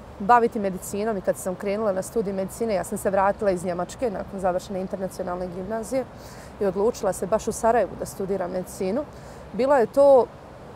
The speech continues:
ta neka neiskvarena, čista želja za pomoć drugim, ali iskrenu, kad te stvarno trebaju. Pošto mi u Bosni imamo tu,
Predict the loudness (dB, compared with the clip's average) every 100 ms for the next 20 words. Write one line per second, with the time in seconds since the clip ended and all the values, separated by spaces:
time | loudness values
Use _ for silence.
0 | -18 -18 -16 0 6 6 6 0 -8 -6
1 | -4 -2 -2 -2 -2 2 2 2 -2 -4
2 | 2 2 2 0 0 -2 -2 -4 -4 -6
3 | -6 -6 -2 0 0 -4 -4 -4 -4 -2
4 | -2 2 2 2 2 4 4 2 0 -10
5 | -16 -8 -2 -2 0 2 6 6 4 0
6 | 0 2 2 0 -16 -14 -2 0 2